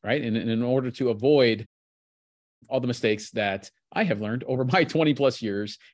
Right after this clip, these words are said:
in entrepreneurship, all right? So keep listening, stay to the end here, and you'll learn all of these that are important, all right? Now, first things first, go ahead and subscribe,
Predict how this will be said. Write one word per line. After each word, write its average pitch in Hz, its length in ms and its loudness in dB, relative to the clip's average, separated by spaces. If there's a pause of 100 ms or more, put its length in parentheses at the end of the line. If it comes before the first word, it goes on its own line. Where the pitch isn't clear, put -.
in 131 240 0
entrepreneurship, 123 840 2
all - 80 -6
right? 139 160 0
So 165 140 2
keep 233 180 2
listening, 147 320 4
stay 170 160 2
to 170 100 -2
the 147 120 0
end 123 120 -2
here, 113 280 -4 (640)
and 123 120 0
you'll 131 240 2
learn 123 380 -2
all 165 180 4
of 139 100 0
these 90 320 -10 (200)
that 120 140 0
are 120 80 2
important, 107 400 -6
all 104 100 -4
right? 131 140 4
Now, 120 180 2
first 220 220 4
things 196 160 2
first, 143 260 2 (560)
go 196 140 6
ahead 147 220 4
and 131 460 -2
subscribe, 127 640 0